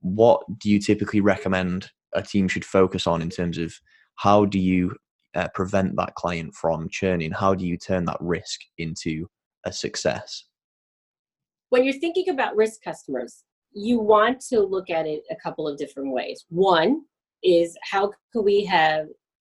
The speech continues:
Speaker 2: addressed this risk earlier? How could we have averted this in some sort of way? And two, how do we look at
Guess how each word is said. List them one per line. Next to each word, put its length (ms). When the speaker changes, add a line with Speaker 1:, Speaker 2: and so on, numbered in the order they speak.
Speaker 2:
addressed 480
this 220
risk 240
earlier? 540
How 140
could 180
we 160
have 480
averted 480
this 300
in 120
some 220
sort 240
of 120
way? 360
And 140
two, 500
how 140
do 100
we 140
look 260
at 340